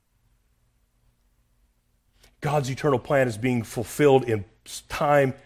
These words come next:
and space, and God has arranged everything perfectly. In his perfect time, all the people are in place, even the evil ones like Pilate and Caiaphas and Judas.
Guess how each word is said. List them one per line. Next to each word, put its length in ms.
and 240
space, 640
and 100
God 220
has 180
arranged 540
everything 760
perfectly. 680
In 200
his 220
perfect 460
time, 320
all 280
the 80
people 360
are 140
in 100
place, 320
even 220
the 180
evil 280
ones 240
like 240
Pilate 440
and 140
Caiaphas 840
and 160
Judas. 600